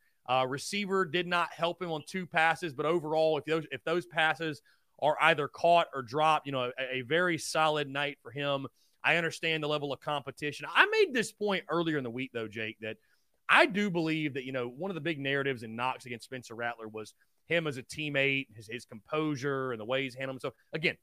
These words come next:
understand the competition. We got a long way to go. But, uh,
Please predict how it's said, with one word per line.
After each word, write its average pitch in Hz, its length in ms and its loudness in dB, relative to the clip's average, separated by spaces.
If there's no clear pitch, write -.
understand 151 460 -4
the 175 60 -6
competition. 170 560 -2
We 151 80 -6
got 143 80 0
a 139 40 -2
long 147 260 -2
way 135 100 -2
to 127 60 -6
go. 127 420 2
But, 170 240 4
uh, 180 100 6